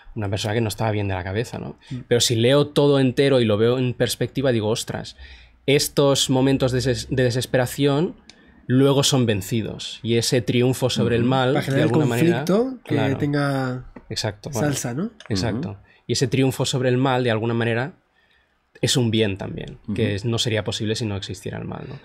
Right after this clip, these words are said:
Speaker 3: Y
Speaker 1: Yo
Speaker 3: hasta,
Speaker 1: lo veo de esa manera.
Speaker 3: ¿y hasta qué punto crees que la idea de Dios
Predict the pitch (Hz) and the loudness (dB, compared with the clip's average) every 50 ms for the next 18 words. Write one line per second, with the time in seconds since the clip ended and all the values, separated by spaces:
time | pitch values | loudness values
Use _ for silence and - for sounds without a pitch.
0 | - - 131 127 123 151 170 160 143 120 110 98 - 110 101 101 101 143 151 143 | -4 0 2 2 4 4 4 4 4 4 2 2 0 -4 -6 -6 -2 0 0 2
1 | - - - 127 101 156 151 - 185 196 190 147 175 143 107 123 117 117 117 110 | 2 0 -2 0 0 0 0 2 2 2 4 4 2 2 4 4 4 6 6 6
2 | 104 - - - - 117 107 98 95 95 - - - - - - - - - - | 4 2 0 0 2 2 4 4 4 4 2 0 -4 -8 -12 -16 -20 -20 -20 -20
3 | - - - - _ _ - - 123 123 113 104 101 101 120 127 123 110 110 104 | -20 -20 -20 -20 _ _ -4 2 4 6 6 6 6 6 6 6 6 6 4 4
4 | 101 104 110 110 104 98 - - - - - - - | 4 6 6 6 4 4 4 2 0 0 -2 -4 -10